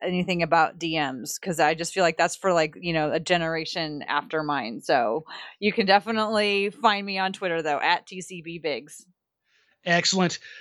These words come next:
Speaker 2: Uh, as always, you can find us on iTunes, on Stitcher, anywhere else for your podcast needs, all at almighty baller dot com. Um, make sure you subscribe, make sure you like, follow us on Twitter, follow the Blazers Edge on Twitter,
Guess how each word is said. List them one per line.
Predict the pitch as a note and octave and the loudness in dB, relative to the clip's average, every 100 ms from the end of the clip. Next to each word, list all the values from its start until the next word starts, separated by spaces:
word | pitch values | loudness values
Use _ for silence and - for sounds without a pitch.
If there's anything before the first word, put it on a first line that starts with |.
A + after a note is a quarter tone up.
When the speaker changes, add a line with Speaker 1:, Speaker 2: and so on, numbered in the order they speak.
| - - | -20 -6
Speaker 2:
Uh, | D#3+ D#3 | -2 2
as | F#3 G3+ | 4 6
always, | G3+ G#3 G3 | 6 6 4
you | F#3 | 0
can | F#3 | -2
find | G3+ G3 | 0 2
us | F#3 | 2
on | F#3+ F#3 | 0 0
iTunes, | F3+ F3 E3+ F#3 F3 F3 - - | 0 -2 -2 -2 0 0 -2 0
on | E3+ E3 D#3+ D#3 D#3 D3+ D3+ _ - | -2 0 0 0 -2 -4 -8 _ -10
Stitcher, | - F#3+ - E3+ D3+ - _ - | 0 2 2 0 -2 -6 _ 0
anywhere | G3+ F#3+ F3+ | 4 6 6
else | F3 | 4
for | - | 2
your | E3+ | 0
podcast | E3+ E3 D#3+ E3 D#3+ | 2 2 2 -2 -2
needs, | E3 | -4
all | D#3+ F#3 F3+ | 2 4 4
at | F#3+ F#3+ | 2 2
almighty | G3 F#3 F3 F3 | 4 4 4 4
baller | F3 E3+ | 4 4
dot | E3+ E3 | 4 2
com. | E3 E3 E3 E3 - - - - | 2 4 4 2 -4 -20 -18 -6
Um, | D#3+ D3 C#3+ C#3+ - - | -2 -2 -4 -6 -4 0
make | E3+ | 2
sure | - | 2
you | F3+ | 2
subscribe, | F3 D3+ - G3+ F#3+ | 0 -2 4 6 6
make | F3+ | 4
sure | E3+ F3+ | 0 -2
you | D#3+ | 0
like, | E3 F3 E3 - - - _ | 4 4 2 -4 -20 -20 _
follow | - F3+ F3 | 4 6 8
us | F3+ | 6
on | F3 | 0
Twitter, | F3 F3+ F3+ F3+ - - | 2 4 6 2 -2 0
follow | E3 D#3+ D#3+ | 2 4 4
the | |
Blazers | D#3 E3 D3 | 4 2 4
Edge | F#3+ F#3 | 4 4
on | F#3 | 2
Twitter, | F3+ F#3 F3+ F3+ | 4 6 6 6